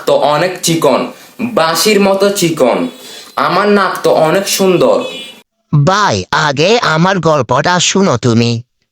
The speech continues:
Speaker 1: আমি কি আপনার ভাই?
Speaker 2: সরি, আমার ভুল হয়ে গেছে। এখন তুমি মন দিয়ে আমার গল্পটা শুনো।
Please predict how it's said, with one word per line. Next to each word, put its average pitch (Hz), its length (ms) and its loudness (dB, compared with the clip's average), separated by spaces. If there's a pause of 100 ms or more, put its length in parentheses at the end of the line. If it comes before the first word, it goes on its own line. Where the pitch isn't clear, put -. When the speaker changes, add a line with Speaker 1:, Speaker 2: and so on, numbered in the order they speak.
(600)
Speaker 1:
আমি 151 380 2
কি 196 300 2
আপনার 139 500 0
ভাই? 156 460 0 (1900)
Speaker 2:
সরি, 190 600 0
আমার 147 380 0
ভুল 151 260 2
হয়ে 143 200 2
গেছে। 107 400 0 (360)
এখন 226 360 0
তুমি 226 320 2
মন 160 320 2
দিয়ে 175 420 0
আমার 156 360 0
গল্পটা 131 560 0
শুনো। 135 400 0